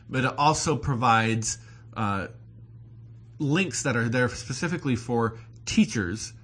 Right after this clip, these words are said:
who might be trying to teach the Constitution to kids in school. And they have teacher materials, so they, with, like, supporting, you know, supplemental material that they can do there in the classroom and things like that.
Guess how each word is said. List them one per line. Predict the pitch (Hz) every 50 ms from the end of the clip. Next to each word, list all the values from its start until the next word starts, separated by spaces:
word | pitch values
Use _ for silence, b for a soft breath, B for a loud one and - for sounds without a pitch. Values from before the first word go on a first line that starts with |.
| - -
who | - - 156
might | 139 139 143 131 -
be | 135 117
trying | - 143 131 123 113
to | 113
teach | 104 - - - 151 - -
the | - 120
Constitution | - 127 123 110 110 110 - 123 110 110 117 107
to | - 107
kids | - - 131 113 110
in | 107 101
school. | 98 - - - 127 101 82 - - - b b b b b b b b
And | - 107
they | 107
have | 104 110 107 98 -
teacher | - 147 120 - 127
materials, | 117 117 107 - 123 117 117 113 113 110 101 107 101
so | - 120
they, | 110 107 101 101
with, | 104 110 110 110 117
like, | 117 107 95 - - b b b b b b
supporting, | b - - 127 113 - - 131 123 120 117 113 110
you | 98
know, | 113 101
supplemental | - - 139 - 120 120 117 110 117 117
material | 110 107 - - 113 110 110 101 98 101
that | 104 90 69
they | 98 95
can | - 104 101
do | 107 107
there | 101 98 95 95
in | 92
the | 85
classroom | 78 - - 95 85 85 - - - 80 71
and | 67 85
things | - 82 85 87 -
like | - - - -
that. | 78 78 -